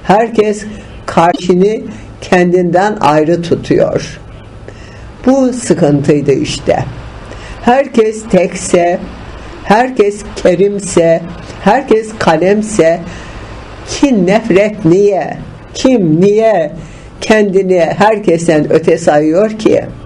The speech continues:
Uzun zamandır planet burada, bu ça-, e, bu yoğunlukta, bu çok önemli çalışmayı öksüz kalmasın diye dinletiyor.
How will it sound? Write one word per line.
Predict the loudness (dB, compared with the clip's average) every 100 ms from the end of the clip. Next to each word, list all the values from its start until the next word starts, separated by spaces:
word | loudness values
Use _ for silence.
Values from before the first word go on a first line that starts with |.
| -18 -18 -18 -18 -18 -14 -4
Uzun | 0 2 0
zamandır | 2 2 2 2 2 0 0
planet | 0 2 2 2 0 -4 -8 0
burada, | 2 2 2 0 2
bu | 0
ça-, | 0 -2 0 0
e, | 2 2
bu | 2
yoğunlukta, | 4 2 2 0 -2 2 2 4
bu | 0 -2 -8
çok | -2 0 0 -4 -12 -16 -6
önemli | 0 2 2 2 0 0
çalışmayı | 0 2 0 2 2 4 2 0 -8 -14 -16 -18 -18 -8 0
öksüz | 0 0 -2 -2 -2
kalmasın | -2 0 2 2 2 0 2 2 2
diye | 2 2 2
dinletiyor. | 2 2 0 0 0 0 -2 -6